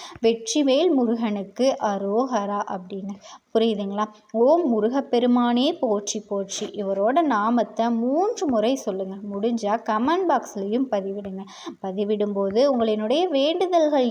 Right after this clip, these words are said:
எதுவா இருந்தாலும் சரிங்க, அதை சேர்த்து பதிவிடுங்க. மத்த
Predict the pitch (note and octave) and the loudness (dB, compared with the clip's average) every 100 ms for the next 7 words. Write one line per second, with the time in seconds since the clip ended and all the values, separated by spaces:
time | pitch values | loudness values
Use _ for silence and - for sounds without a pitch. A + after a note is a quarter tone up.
0 | A3 A#3+ D#4 F#4 F#4+ D4 A#3 G#3 G3+ A#3+ | 0 0 2 4 6 6 2 -2 0 -2
1 | B3+ G#3+ G3 G3 G3 G3+ F#3+ F#3+ - A#3 | -2 -4 -4 -6 -10 -12 -12 -10 -2 2
2 | C#4 E4+ F4+ F4 A3 F#3+ F#3+ F#3+ F#3+ A#3+ | 2 0 -4 -2 -2 -2 -6 -8 -4 -4
3 | D4 - F4+ D4 B3+ C#4 - | -4 -10 -8 2 4 4 2